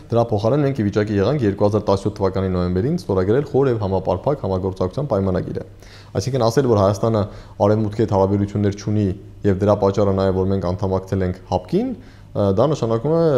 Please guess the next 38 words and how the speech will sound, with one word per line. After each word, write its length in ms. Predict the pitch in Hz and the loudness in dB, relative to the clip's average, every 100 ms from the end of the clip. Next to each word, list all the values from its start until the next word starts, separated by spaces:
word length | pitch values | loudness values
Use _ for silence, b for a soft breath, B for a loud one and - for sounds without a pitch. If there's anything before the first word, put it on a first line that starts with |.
| 107 95 | 2 2
փաստերի 460 | - 104 - 135 156 | 0 -2 0 0 0
ոչ 180 | 113 131 | 0 0
հստակ 360 | - - 139 143 | -2 -4 -2 0
շարադրանք, 460 | 101 92 85 90 | 0 0 -2 -4
որտեղ 180 | 95 110 | -2 0
նորից 220 | 110 98 | 0 0
եմ 100 | 90 | -2
ասում, 220 | 101 98 98 | -4 -2 -2
Հայաստանը 380 | 104 104 104 | 0 0 2
Արևմուտքի 400 | 95 95 98 101 | 2 2 -2 -2
հետ 100 | 95 | -2
ունի 140 | 95 92 | -2 -2
բավականաչափ 600 | 90 90 95 95 98 98 | 0 0 0 -4 -4 -4
սերտ 200 | 143 101 | -6 -2
համագործակցություն։ 760 | 95 95 92 90 90 87 - - B B B B B | -2 0 -2 -2 -4 -8 -12 -16 B B B B B
Կարող 260 | 117 185 | 4 6
են 80 | 240 | 4
այդ 100 | 175 | 2
համագործակցությունը 680 | 107 110 113 113 107 160 185 | 0 2 2 2 2 2 0
լինել 220 | 120 151 | 2 2
ավելի 220 | 107 135 | 2 0
սերտ։ 320 | - - - - - - - - | -4 -6 -8 -20 -20 -20 -20 -8
Հիմա 180 | 110 | 0
եթե 180 | 123 135 | 2 2
նատօ-ի 320 | 120 123 135 | 2 2 2
մասին 280 | 120 110 101 | 2 0 0
ենք 140 | 85 87 | -4 -6
խոսում, 320 | - 123 170 226 B B B - | -6 -4 -4 -4 B B B -4
մենք 160 | 123 | -2
գիտենք, 240 | 120 147 214 | 0 0 0
որ 100 | 139 | 2
Վրաստանը 440 | 104 120 - 196 | 4 2 0 0
դեռ 160 | 165 127 | 0 0
հազար 240 | 110 120 120 | 2 2 2
ինը 120 | 117 | 2
հարյուր 160 | 113 113 | 0 0
իննսունինը 460 | 107 120 110 98 | -2 -2 0 0
թվականին, 540 | 98 90 90 90 123 | -2 -4 -4 -4 -4